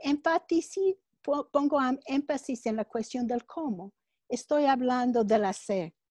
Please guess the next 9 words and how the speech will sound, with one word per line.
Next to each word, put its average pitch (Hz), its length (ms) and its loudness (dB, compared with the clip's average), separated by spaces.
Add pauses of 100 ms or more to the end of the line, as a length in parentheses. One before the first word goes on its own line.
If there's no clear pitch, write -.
(280)
¿no? 202 300 -6 (480)
Eh, 220 180 6
los 233 240 4
cómo 302 480 2
de 240 140 2
las 233 180 4
pedagogías 277 960 -2 (220)
como 247 260 0
metodologías 208 1040 -4